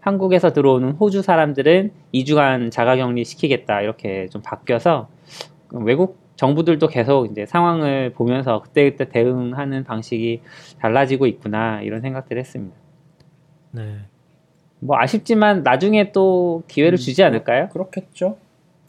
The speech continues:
Speaker 1: 좋게
Speaker 2: 그렇겠죠.
Speaker 1: 생각하면. 네.
Speaker 2: 그럼 이거는 온라인으로 대체된 거예요? 아니면 연기된 거예요?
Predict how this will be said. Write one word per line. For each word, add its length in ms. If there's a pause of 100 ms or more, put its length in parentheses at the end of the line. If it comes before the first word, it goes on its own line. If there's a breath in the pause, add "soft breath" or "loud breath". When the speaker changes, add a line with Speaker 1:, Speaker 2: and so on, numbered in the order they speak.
(520)
Speaker 1:
좋게 200
Speaker 2:
그렇겠죠. 20 (180)
Speaker 1:
생각하면. 380 (1000)
네. 260
Speaker 2:
그럼 220
이거는 420
온라인으로 680
대체된 560
거예요? 260
아니면 340
연기된 460
거예요? 380